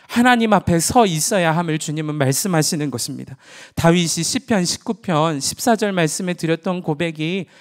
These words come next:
생각이 났어요. 참 놀라운 도전이고 고백이더라고요. 그가 이렇게 고백했습니다. "내 입의 말과 마음의 묵상이 주님 앞에 연락되기를 원하나이다." 저는 이 말씀을 묵상하는데 순간 두려운 거예요. 내 마음이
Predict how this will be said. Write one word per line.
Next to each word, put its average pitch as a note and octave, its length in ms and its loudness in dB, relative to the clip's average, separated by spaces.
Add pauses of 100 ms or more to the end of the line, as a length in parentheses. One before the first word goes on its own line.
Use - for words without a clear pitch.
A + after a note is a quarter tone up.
생각이 D#3 440 -4
났어요. B2+ 360 -12 (460)
참 A#3+ 300 0
놀라운 G#3 500 4
도전이고 G3 540 0
고백이더라고요. C#3 840 -2 (560)
그가 F#3 200 4
이렇게 G3+ 300 4
고백했습니다. E3+ 920 -4 (280)
"내 D3+ 260 4
입의 D3 340 -2
말과 D3+ 560 0 (180)
마음의 C#3 420 0
묵상이 C3 640 -10 (240)
주님 C3 360 -8
앞에 C3+ 280 -6
연락되기를 F3 840 -2 (220)
원하나이다." G#2+ 680 -14 (600)
저는 F#3+ 240 4
이 F#3+ 80 2
말씀을 G#3+ 460 2
묵상하는데 G3+ 640 0
순간 B3 480 0
두려운 C#3+ 420 -2
거예요. - 180 -20 (280)
내 D3+ 180 4
마음이 E3 580 2